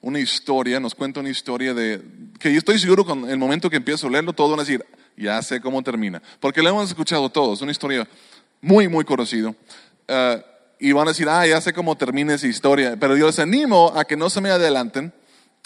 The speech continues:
y, y que hagan lo que, a menudo les digo esto,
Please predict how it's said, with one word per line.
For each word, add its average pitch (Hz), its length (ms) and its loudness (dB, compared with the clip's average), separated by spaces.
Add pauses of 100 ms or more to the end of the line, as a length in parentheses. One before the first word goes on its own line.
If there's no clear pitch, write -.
y, 160 220 -2
y 165 60 -4
que 185 160 4
hagan 226 200 4
lo 226 120 0
que, 147 420 0
a 147 100 0
menudo 185 360 0
les 180 140 -2
digo 170 220 0
esto, 147 320 -4